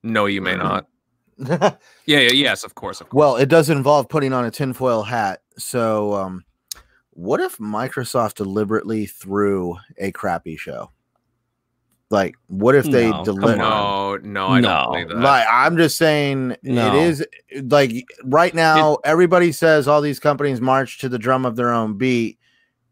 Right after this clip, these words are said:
Speaker 2: Come on, they're, they're circling around this, uh, massive elephant in the room called the price tag and the reveal of the P S five and the potential reveal of the Lockhart.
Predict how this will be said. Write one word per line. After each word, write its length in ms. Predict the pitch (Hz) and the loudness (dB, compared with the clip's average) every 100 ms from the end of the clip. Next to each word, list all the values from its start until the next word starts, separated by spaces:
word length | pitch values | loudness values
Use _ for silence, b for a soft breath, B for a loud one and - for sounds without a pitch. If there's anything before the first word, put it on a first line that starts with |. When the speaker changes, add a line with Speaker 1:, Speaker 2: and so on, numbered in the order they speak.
| _ | _
Speaker 2:
Come 180 | 160 143 | -2 0
on, 280 | 101 87 - - - | 0 -4 -14 -14 0
they're, 220 | 160 143 | 2 4
they're 220 | 139 170 | 2 2
circling 800 | 143 - 175 160 165 156 151 151 - | 2 2 2 2 0 0 0 -2 -2
around 760 | 147 139 135 131 131 131 127 104 | 2 4 4 4 2 0 -2 -6
this, 420 | 117 123 120 - | -2 -2 -2 -2
uh, 320 | 123 117 113 | 0 2 0
massive 760 | 120 123 135 135 139 - 139 123 - | -2 -2 2 2 0 0 -2 -2 -2
elephant 400 | 131 123 135 113 | -2 -2 -4 -6
in 60 | |
the 60 | 123 | -4
room 320 | 120 120 117 | -2 -2 -2
called 280 | 113 120 107 | 0 0 0
the 80 | 107 | -2
price 360 | 135 131 123 | 2 2 0
tag 600 | - 131 120 120 117 113 _ b b b b | -2 0 0 0 -2 -4 _ b b b b
and 540 | 123 123 117 113 113 110 | -4 -2 0 -2 -2 -4
the 220 | 110 120 | -4 -2
reveal 720 | 123 117 110 127 123 123 117 | 0 -2 0 2 4 2 0
of 280 | - 117 107 | 0 0 0
the 100 | 110 | -4
P 180 | - 131 | -2 0
S 180 | 113 - | 0 0
five 460 | 135 127 123 120 | 2 4 4 2
and 140 | 117 117 | 0 -4
the 60 | |
potential 440 | 107 120 123 113 117 | -6 -6 -6 -6 -6
reveal 420 | 117 104 113 107 | -4 -4 -4 -4
of 120 | 98 | -4
the 80 | 98 | -4
Lockhart. 640 | 107 117 110 113 110 110 | 0 2 2 0 0 -2